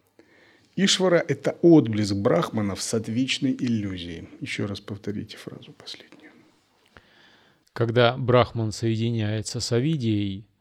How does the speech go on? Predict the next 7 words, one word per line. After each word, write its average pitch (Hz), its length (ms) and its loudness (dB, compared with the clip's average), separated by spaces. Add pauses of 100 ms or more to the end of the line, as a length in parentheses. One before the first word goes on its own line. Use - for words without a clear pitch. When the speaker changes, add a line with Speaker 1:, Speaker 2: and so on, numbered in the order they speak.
(100)
Speaker 2:
он 156 160 0
становится 127 760 0
Ишварой 104 800 -4 (200)
и 120 80 -4
облекается 151 960 -2
силой 110 440 -2
делания. 101 720 -6